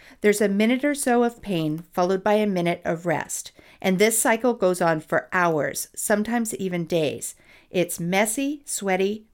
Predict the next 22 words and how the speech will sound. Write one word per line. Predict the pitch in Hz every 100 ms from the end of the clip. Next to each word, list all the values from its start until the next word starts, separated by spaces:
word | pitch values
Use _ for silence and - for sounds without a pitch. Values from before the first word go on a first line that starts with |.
| -
bloody | 170 175 202
business, | 202 143 147 143 - -
and | 165
I | 170
wouldn't | 202 226
be | 233
doing | 208 196 185 175
you | 175 196
any | 202 220
favors | 220 180 165 143 139
if | 165
I | 170
were | 170
to | 160
sugarcoat | 156 - 190 190 190 202 202
it | 202 - - -
and | 165 156
say | 185 165
it's | 156 -
not | 170 165 -
that | 156 151 -
hard. | - 151 135 -